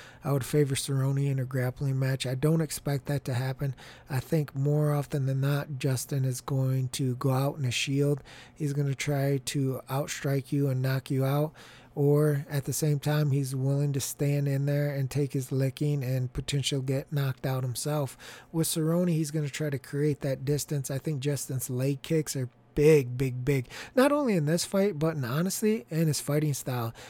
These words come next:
He's much better when he's, uh, able to land those leg kicks. He's much more effective with the pressure he puts on. It opens up his punches a lot better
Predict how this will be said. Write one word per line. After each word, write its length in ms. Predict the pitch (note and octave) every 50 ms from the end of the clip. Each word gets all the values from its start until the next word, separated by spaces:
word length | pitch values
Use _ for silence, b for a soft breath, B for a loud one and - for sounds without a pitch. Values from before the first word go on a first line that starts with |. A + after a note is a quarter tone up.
| B B
He's 220 | - G3+ G#3+ E3 D#3+
much 340 | E3 F3 F#3 F3 - E3+ D3+
better 260 | D3+ D3 D#3 E3+ E3+
when 140 | E3+ D#3 D3+
he's, 300 | D3 C#3+ C#3 C3 C#3+ F3
uh, 320 | - D3 C3+ C3 B2+ B2+
able 220 | - D3 D3+ D3 D3
to 120 | - -
land 280 | C#3 C#3+ C#3+ D3 C#3+ C#3+
those 160 | C3+ A#2+ C3+
leg 320 | B2+ B2+ B2+ C3+ C#3+ C#3
kicks. 360 | - - D#3 D3+ D#3 - - B B B B B B B -
He's 280 | - E3+ D3+ D3 C#3
much 480 | C#3 C#3+ D3 D3+ D#3 E3 E3+ - - D#3
more 280 | D#3 D3 D3 D3 C#3+ C#3
effective 580 | B2+ - - D#3 D3+ D3 - - E3 D3 C#3+
with 120 | D3 C3 -
the 80 | B2
pressure 440 | - - - C#3 C3+ C#3 - - D#3
he 80 | D3+ D3+
puts 320 | - - D#3+ D3+ - -
on. 180 | D#3 D3 D3+ D3+
It 120 | D3 B2
opens 340 | A#2+ C#3 C#3 - D3 C#3 C#3
up 140 | C#3+ C3 -
his 120 | C3 A#2
punches 460 | - - C3 C3+ C#3 - - D3+ C#3
a 80 | C3+ A#2+
lot 340 | B2+ B2 B2 C3 C#3 - -
better 320 | C#3 C3 C3+ D3+ D3+ C#3+